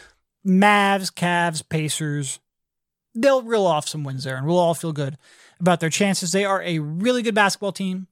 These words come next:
a fifty win on a normal season caliber basketball team, who I do think the, if you had concerns about whether they have made the jump to a championship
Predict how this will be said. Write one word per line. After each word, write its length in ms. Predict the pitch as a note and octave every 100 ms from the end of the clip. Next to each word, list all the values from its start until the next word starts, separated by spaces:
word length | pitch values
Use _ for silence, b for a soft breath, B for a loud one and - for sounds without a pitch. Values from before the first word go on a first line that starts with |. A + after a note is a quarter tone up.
| _
a 120 | D#3
fifty 480 | - - A3 - G#3+
win 480 | F#3 F#3+ F#3 F3+ E3+ _ _
on 160 | E3+
a 40 | D#3+
normal 300 | E3 D#3+ D#3
season 320 | - D#3+ D#3+
caliber 340 | D#3+ D#3 D3
basketball 400 | C#3+ C#3 - C#3
team, 380 | C3 C#3 C3 C3 - _ _ _ _ _
who 160 | F#3 F#3+
I 100 | F3+
do 220 | F#3 F#3+
think 340 | - F3+ E3
the, 500 | D#3 D#3+ D#3 D#3 D3 D3
if 180 | D#3 F3
you 60 |
had 220 | E3+ F#3+ F3+
concerns 420 | F3 - F3+ E3+
about 180 | D#3+ E3+
whether 180 | E3+
they 120 | D#3 D#3
have 100 | D3
made 220 | D3+ C#3
the 60 |
jump 340 | C#3 D3 D3 C3+
to 200 | - C#3+
a 300 | - C#3 C3+ D3
championship 680 | - B3+ A#3 A3+ - G3+